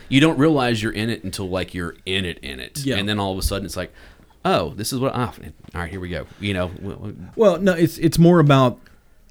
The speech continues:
Speaker 2: it's more about actually being in it and
Speaker 1: Mm-hmm.
Speaker 2: doing it that tends to calm me down.
Speaker 1: Right.
Speaker 2: That even if something goes wrong, I'm able
Speaker 1: Yeah,
Speaker 2: to
Speaker 1: I'm
Speaker 2: slide
Speaker 1: fine
Speaker 2: it
Speaker 1: with
Speaker 2: over and
Speaker 1: that.
Speaker 2: go, "Okay,
Speaker 1: Yeah.
Speaker 2: I can fix that. We can get this. Okay, we can
Speaker 1: Right.
Speaker 2: work around that."
Speaker 1: Right, yeah.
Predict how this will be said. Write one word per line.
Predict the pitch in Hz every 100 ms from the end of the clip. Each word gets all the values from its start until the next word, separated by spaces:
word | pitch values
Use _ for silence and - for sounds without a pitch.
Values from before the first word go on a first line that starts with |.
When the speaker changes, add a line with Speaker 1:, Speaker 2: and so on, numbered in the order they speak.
| -
Speaker 2:
it's | 202 185
more | 190 190
about | 151 139 139
actually | 117 - 135
being | 127 135 131 110 -
in | - 139
it | 107 - -
and | 104 95
Speaker 1:
Mm-hmm. | 95 90
Speaker 2:
doing | 156 139 117
it | 101 - - - - -
that | - 113 101 -
tends | 143 117 -
to |
calm | 107 - 113 107
me | 98
down. | 95 107 131 131
Speaker 1:
Right. | 85 71 53 -
Speaker 2:
That | 139 127 123
even | 156 165 139
if | 104
something | - 131 127
goes | 117 113 101
wrong, | 104 120 135 147 - _ _ -
I'm | 135 104
able | 135 131
Speaker 1:
Yeah, | 123
Speaker 2:
to |
Speaker 1:
I'm | 123
Speaker 2:
slide | - 151 151
Speaker 1:
fine |
Speaker 2:
it | 160
Speaker 1:
with | 143
Speaker 2:
over | 139
and | 135
Speaker 1:
that. |
Speaker 2:
go, | 131
"Okay, | 120 110
Speaker 1:
Yeah. |
Speaker 2:
I | 135
can | 143
fix | - 143 -
that. | 135 127
We | 135
can | 131
get | 127 127
this. | 131 123
Okay, | - 120
we | 117
can | 123
Speaker 1:
Right. | 131
Speaker 2:
work | 123 110
around | 117 127 135
that." | 127 127 120 - - - -
Speaker 1:
Right, | 82 64 62 -
yeah. | 60 62